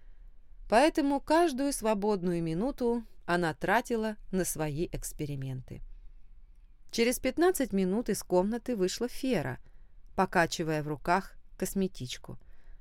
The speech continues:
Она неодобрительно посмотрела на Лису, переливающую зелье в баночку из-под шампуня,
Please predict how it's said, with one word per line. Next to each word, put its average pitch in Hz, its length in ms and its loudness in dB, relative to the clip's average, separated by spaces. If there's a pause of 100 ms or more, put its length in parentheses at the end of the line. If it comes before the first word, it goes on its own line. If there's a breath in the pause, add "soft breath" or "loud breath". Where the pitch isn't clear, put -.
(460)
Она 202 520 4
неодобрительно 196 920 2
посмотрела 156 720 -2
на 143 180 -4
Лису, 277 520 0 (520)
переливающую 202 920 4
зелье 156 600 2
в 147 180 -10
баночку 190 560 0
из-под - 300 -4
шампуня, 143 680 -4